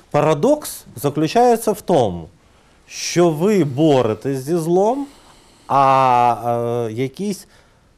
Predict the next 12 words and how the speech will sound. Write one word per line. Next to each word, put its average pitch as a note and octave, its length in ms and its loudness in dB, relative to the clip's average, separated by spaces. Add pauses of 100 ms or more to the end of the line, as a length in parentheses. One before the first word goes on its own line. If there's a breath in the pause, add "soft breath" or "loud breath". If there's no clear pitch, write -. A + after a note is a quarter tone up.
(240)
інші F3 560 0
люди, D#3 400 -6 (200)
абсолютно G#2+ 680 -6
інші G#2+ 380 -10
люди, D#3+ 340 -8 (240 soft breath)
користаються D3+ 1160 -2
з, A2 520 -8 (640 loud breath)
ну, C#3 200 -2
з G#2+ 100 -4
результатів C#3+ 840 0
вашої A2 480 -2
боротьби. G#2+ 540 -8